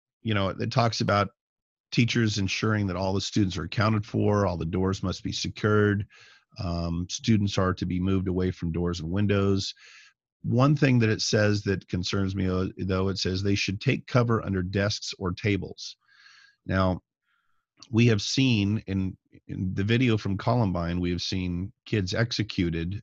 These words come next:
by the shooters because they were under tables, because they could be seen from all directions except directly on top. Well, the shooter,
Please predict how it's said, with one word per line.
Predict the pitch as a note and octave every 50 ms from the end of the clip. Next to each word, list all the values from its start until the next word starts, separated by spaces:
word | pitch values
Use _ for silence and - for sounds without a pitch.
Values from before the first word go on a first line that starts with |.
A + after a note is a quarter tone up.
| _ -
by | G2+ G2 E2+ F2 F2
the | E2+ E2+
shooters | - - - F#2 F2+ F2 F2 F2 F2 F2+ - -
because | - F2+ - - F#2+ F#2+ F#2 F#2
they | F#2 F#2+ F#2
were | F2+ F2+ F2+ -
under | G#2+ G2 F2+ F2+
tables, | E2+ - A2+ A2+ A2+ G2 F2 E2+ F2 F#2+ - - - _ _ _ _ _ _ _ _ _ _ _ _ _ _ -
because | G#2+ G#2 - A2 G#2
they | A2+ A#2 A2+
could | - - A#2+ A#2
be | A#2 A#2 G#2+
seen | - - - C#3 D3+ D#3 B2+ A2 A2 A#2 B2+ B2 -
from | - - A2 G#2+ G#2+ G#2+ G#2 G#2+ G#2+ - _ _
all | - G#2 A2 A2+
directions | G#2+ G#2 G#2 A2+ B2 A#2+ - G#2 G2+ G2+
except | G#2 G2 - - - G#2+ G#2 - - _ -
directly | G2+ G#2 A2 G#2+ - - G#2+
on | G2+ G2+ F#2+
top. | G2 - B2+ A2+ F#2 - - _
Well, | - G2
the | G#2 G2
shooter, | - - A2+ A2 A2+ A2 G2+ G2